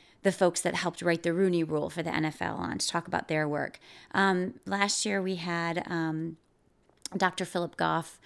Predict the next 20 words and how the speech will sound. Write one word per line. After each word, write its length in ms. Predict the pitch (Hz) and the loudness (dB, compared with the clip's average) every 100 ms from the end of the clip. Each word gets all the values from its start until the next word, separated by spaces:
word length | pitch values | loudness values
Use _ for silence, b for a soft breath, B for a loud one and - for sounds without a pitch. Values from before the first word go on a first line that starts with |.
| B B B - | B B B 0
who, 300 | 214 185 175 | 4 6 4
um, 500 | 175 170 160 160 160 - | 2 2 2 0 -4 -4
runs 240 | 180 180 170 | 2 4 4
the 80 | 170 | 0
Center 220 | 175 170 | 0 0
for 100 | 170 | -2
Policing 460 | - 180 170 170 165 | -4 -2 -2 -2 -2
Equity, 560 | 175 185 165 135 - b b | -4 -4 -4 -4 -6 b b
and 100 | 185 | -2
he 100 | 196 | 0
goes 220 | 208 196 180 | 2 0 0
in 80 | |
and 100 | 170 | 0
does 160 | 165 160 | -2 -4
unconscious 500 | 165 160 165 165 160 | -4 -4 -4 -6 -8
bias 400 | - 156 160 160 | -6 -6 -4 -4
work 240 | 165 156 | -4 -4
with 140 | 165 - | -6 -10
police, 560 | - 202 226 - - - - | -6 -4 -4 -6 -8 -8 -6
um, 460 | 160 151 160 - | -4 -4 -6 -8